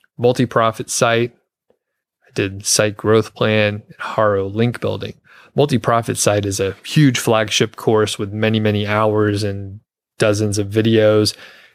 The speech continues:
It was, you know, a beast, a huge amount of work. Uh, a ton of, uh, marketing materials were put together as well. I did work with, um, the crew over at Internet Marketing Gold. So it's internet marketing dot gold over there.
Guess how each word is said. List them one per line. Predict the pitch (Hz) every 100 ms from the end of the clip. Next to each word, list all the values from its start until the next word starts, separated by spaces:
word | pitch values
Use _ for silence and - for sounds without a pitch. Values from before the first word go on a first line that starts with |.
| _ -
It | 131 107
was, | 113 107 104 104 104 107 - _ -
you | 113
know, | 98 95
a |
beast, | 98 101 147 139 127 -
a | 101
huge | - 139 117
amount | 110 107
of | 101 104
work. | 107 107 107 - - - _
Uh, | 113 104
a | 101
ton | 101 - - 127 123
of, | 107 104 104 101
uh, | 101
marketing | 101 110 120 117 117
materials | 110 107 117 113 107
were | 107
put | 101 110
together | 110 113 107
as | 104 110
well. | 117 117 - - - -
I | 127
did | 131
work | 117 113 -
with, | 113 107
um, | 110 104 107
the | 101
crew | - 117 107
over | 107 107 107 104
at | 101 101 101 101 - -
Internet | 123 110 104
Marketing | 101 104 110 107 110 110 104 101 - _ _
Gold. | - 110 123 135 131 120 - _ _ _ _
So | - -
it's | 107 113
internet | 110 107 104
marketing | 107 107 107 104
dot | 101 104 107
gold | 123 113 117
over | 113 113
there. | 113 113 113 113